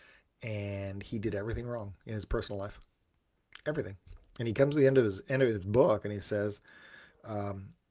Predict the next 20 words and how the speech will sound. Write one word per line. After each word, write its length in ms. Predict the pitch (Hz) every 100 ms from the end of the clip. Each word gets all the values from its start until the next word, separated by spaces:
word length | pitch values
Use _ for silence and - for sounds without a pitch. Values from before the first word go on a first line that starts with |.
| _
"The 80 | 120
beginning 360 | 113 113 123 123
of 60 |
wisdom 320 | 107 110 107 110
is 120 | -
fear 160 | 107
of 80 | 104
the 60 | 107
Lord." 260 | 120 147 - _ _ _ _ _ _ _ _ _ _ _ _
And 80 | -
he 60 | 107
says, 180 | 107 98
"Everything 300 | 107 131 120
I 80 |
did 140 | 110 101
was 100 | 107
stupid." 320 | - 147 98 - _ _ _ _
It's 100 | -
like, 120 | - _
yeah, 180 | - 101